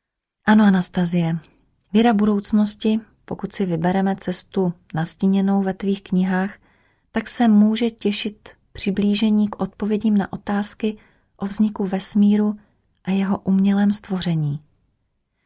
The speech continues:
Mám ještě jednu otázku, Rigdene. Současná věda předpokládá, že v jádrech prakticky všech velkých galaxií se nachází obří černé díry. Je to skutečně tak?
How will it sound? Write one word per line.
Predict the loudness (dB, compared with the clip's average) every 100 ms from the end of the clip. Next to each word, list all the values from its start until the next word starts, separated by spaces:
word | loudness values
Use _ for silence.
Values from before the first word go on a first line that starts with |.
| _ _ _
Mám | 6 8
ještě | 6 4 0 0
jednu | 4 4 2
otázku, | 0 -4 -4 -2
Rigdene. | -2 0 0 0 -2 -4 _ -10
Současná | -2 -2 0 0 0 2
věda | 2 2 2 -2
předpokládá, | -4 -4 0 -2 0 0 2 0 0
že | 0 0
v | 2
jádrech | 2 2 0 -4
prakticky | -4 -4 -2 -4 -4 -6
všech | -4 0 0 0
velkých | 0 2 0 0 0 0 -2
galaxií | 0 0 -2 -6 -2 -2 -4 -10 -20 -20 -20 -4
se | 4 4
nachází | 4 2 2 2 0 0
obří | 0 2 0 0
černé | 0 0 2 2 2
díry. | 0 -2 -8 _ _ _ _
Je | 0
to | 2
skutečně | 0 -4 -4 -2 -2 0
tak? | -2 -8